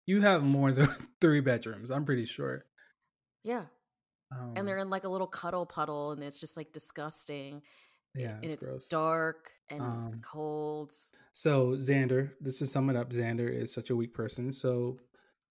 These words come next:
Speaker 1: Tedra's like, "Okay, Xander, don't let this happen to you. You know, you need to make some moves."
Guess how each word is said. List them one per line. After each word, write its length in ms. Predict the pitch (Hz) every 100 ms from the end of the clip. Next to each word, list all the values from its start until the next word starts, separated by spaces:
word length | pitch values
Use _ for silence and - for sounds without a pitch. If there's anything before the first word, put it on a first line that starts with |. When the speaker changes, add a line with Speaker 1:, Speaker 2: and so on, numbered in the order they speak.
| -
Speaker 1:
Tedra's 340 | 123 - 123
like, 120 | 123
"Okay, 260 | 127 131 120
Xander, 400 | 113 117 110 107
don't 160 | 139 151
let 100 | 135
this 140 | 123
happen 320 | - 147 151 107
to 120 | 113
you. 180 | 107 110
You 200 | 127 131
know, 100 | 107
you 160 | 120
need 160 | 139 117
to 60 | 113
make 160 | 113
some 120 | - 113
moves." 500 | 135 135 113 -